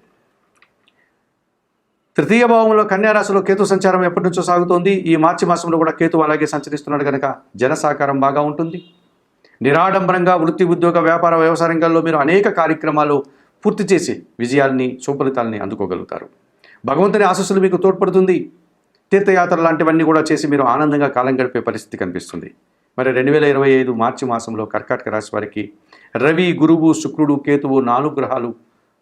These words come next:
సహకరిస్తూ యాభై శాతం సుఫలితాలని, లాభాలని, అవకాశాలని అందిస్తున్నాయి. మరి ప్రతికూలంగా నాలుగు గ్రహాలు సంచరిస్తున్నాయి కర్కాటక రాశి వారికి రెండు వేల ఇరవై ఐదు మార్చి మాసంలో. ఇందులో ప్రధానంగా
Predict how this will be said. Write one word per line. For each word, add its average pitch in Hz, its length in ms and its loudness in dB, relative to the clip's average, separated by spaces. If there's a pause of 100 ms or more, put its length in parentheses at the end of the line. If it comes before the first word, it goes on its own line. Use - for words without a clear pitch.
(200)
సహకరిస్తూ 143 600 -2 (680)
యాభై 170 300 2
శాతం 175 320 0
సుఫలితాలని, 139 720 -2 (460)
లాభాలని, 127 720 0
అవకాశాలని 113 760 -4
అందిస్తున్నాయి. 87 520 -12 (720)
మరి 214 160 2
ప్రతికూలంగా 196 840 0 (600)
నాలుగు 175 280 2
గ్రహాలు 147 240 2
సంచరిస్తున్నాయి 113 600 -6
కర్కాటక 113 360 -4
రాశి 123 220 -4
వారికి 185 300 0
రెండు 139 180 0
వేల 131 120 2
ఇరవై 120 220 0
ఐదు 117 160 -4
మార్చి 110 300 -2
మాసంలో. 143 420 -2 (480)
ఇందులో 254 260 4
ప్రధానంగా 165 640 2